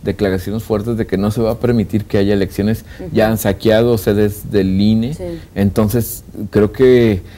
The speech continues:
Speaker 1: no se puede tratar a la ligera o por cuestiones de tipo político, tiene que,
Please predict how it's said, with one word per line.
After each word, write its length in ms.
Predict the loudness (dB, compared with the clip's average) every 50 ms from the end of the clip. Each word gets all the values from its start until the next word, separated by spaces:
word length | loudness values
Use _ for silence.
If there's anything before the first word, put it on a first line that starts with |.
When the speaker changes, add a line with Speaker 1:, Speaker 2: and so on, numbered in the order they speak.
| -12 -4 0
Speaker 1:
no 140 | 0 2
se 100 | 2 2
puede 220 | 2 4 4 4 4
tratar 280 | 4 2 2 2 2 4
a 40 | 4
la 120 | 2 2
ligera 400 | 0 -2 -2 -2 -2 0 2 0
o 80 | 0 2
por 200 | 0 0 0 0
cuestiones 440 | -2 -4 -4 -2 -2 -2 -2 -2 -4
de 80 | -4
tipo 260 | -6 -6 -6 -6 -4 -2
político, 380 | -2 -2 -2 -2 -2 -4 -4
tiene 240 | -2 -2 -2 -4 -2
que, 320 | -2 -2 -2 -2 -4 -6